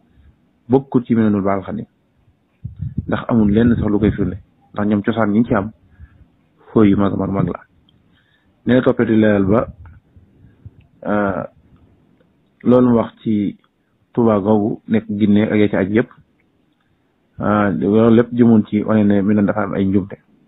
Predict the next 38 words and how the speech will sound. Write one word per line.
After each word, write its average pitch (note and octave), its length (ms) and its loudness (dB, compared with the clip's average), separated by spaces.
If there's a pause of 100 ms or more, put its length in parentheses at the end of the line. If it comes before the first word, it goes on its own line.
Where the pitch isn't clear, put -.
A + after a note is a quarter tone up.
Loolu G#2+ 160 2
lépp A2 160 2
mu A2+ 120 2
raddu A2+ 240 -2
ko, - 180 -10 (160)
teg A#2 100 -4
ko G#2+ 80 -8
ci - 80 -10
xam-xam. A2+ 320 -4 (1500)
Waaye A2 160 0
xam-xam A2+ 320 0
bu A2 60 -2
ànd G2+ 200 -2
ak F#2+ 60 -4
yëpp G2 220 -2
ay G2+ 180 -8
teggin. F#2 240 -6
Kon A#2+ 160 0
dafa C3+ 120 4
mel B2 300 2
débat A2+ 240 2
ubbi A2 180 -6
ko G2+ 100 -4
na. - 120 -4 (1700)
Euh, A2 440 2 (320)
iskalaat A#2+ 400 2
yooyu A#2 140 4
nga B2 80 2
xam A#2 180 0
ne G#2 180 -2 (280)
Al A2 100 -4
Bahis G#2+ 360 0
Moussa F2+ 600 -4
Diop G2+ 200 -2
Koki G2 360 -6
taxawoon G#2+ 380 -2
na F#2+ 100 -4
ko, A2+ 160 -8